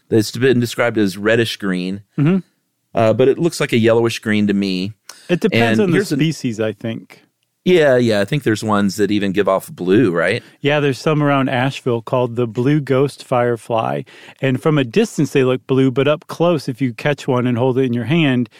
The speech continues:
Speaker 2: it, um, it's like a, it's like a greenish thing. So it's, it has something to
Speaker 1: Right.
Speaker 2: do with the distance that makes it look blue. But I saw pictures of those things. I'm like, "Oh, I wanna go see those one day."
Speaker 1: Asheville's a nice, uh, weekend trip.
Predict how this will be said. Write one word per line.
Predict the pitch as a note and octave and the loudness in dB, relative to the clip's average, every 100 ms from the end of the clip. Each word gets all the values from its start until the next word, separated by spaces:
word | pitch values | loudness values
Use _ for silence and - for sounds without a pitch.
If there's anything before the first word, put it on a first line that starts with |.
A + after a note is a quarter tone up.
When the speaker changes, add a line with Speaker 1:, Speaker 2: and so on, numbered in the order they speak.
| - - - | -20 -16 -2
Speaker 2:
it, | C#3 C#3+ D#3+ | 0 0 0
um, | C3+ A#2+ A2+ - - | 2 2 -2 -6 -2
it's | D3 - D#3+ | -2 0 -4
like | - | -2
a, | C3 A2 - | -2 -4 -6
it's | C#3 - | -6 -4
like | B2+ | -4
a | A#2+ | -4
greenish | A#2+ C#3 C3 A2+ G#2 - - - | -2 0 0 -2 -8 -14 -12 -8
thing. | A2 - | -8 -8
So | - A#2+ | -8 -8
it's, | A#2 - D3 | -8 -14 -12
it | E3 | -4
has | C#3 C#3+ | -2 -2
something | - C3+ D3 | -2 -2 0
to | C3+ | 0
Speaker 1:
Right. | A#2 | 0
Speaker 2:
do | C#3 | 2
with | C3 | 0
the | - | -2
distance | G#2 C#3 - A#2+ A2+ - | -2 -2 -2 -8 -8 -6
that | A#2 | -4
makes | A#2+ - | -4 -6
it | A2+ | -8
look | F#2+ | -2
blue. | C3 B2 | 0 0
But | B2 - - - - - | -2 -8 -20 -20 -12 -8
I | |
saw | - D3+ | -2 -2
pictures | A#2+ - F3 - A2 | -2 -6 -6 -8 -6
of | A#2 | -4
those | A#2+ - | -4 -4
things. | - A#2 A2+ | -8 -8 -8
I'm | - | -12
like, | B2 B2+ | -10 -10
"Oh, | - D#3 C3+ | -6 -2 0
I | B2 | 0
wanna | D#3+ C3 A2+ | -4 -6 -6
go | C3 | -8
see | - E3 D3 | -6 -4 -2
those | C#3+ D3 - | 0 -2 -6
one | C3+ C3+ | -10 -8
day." | D3 D3 B2 _ _ _ _ _ - | -6 -8 -10 _ _ _ _ _ -2
Speaker 1:
Asheville's | A3+ - G#3+ E3+ | -2 0 0 2
a | |
nice, | D#3 D3+ C3+ C#3 | 2 0 -2 0
uh, | C3 B2+ A#2+ | 2 2 0
weekend | B2 C3+ A#2 | -2 -4 0
trip. | B2 - | -2 -2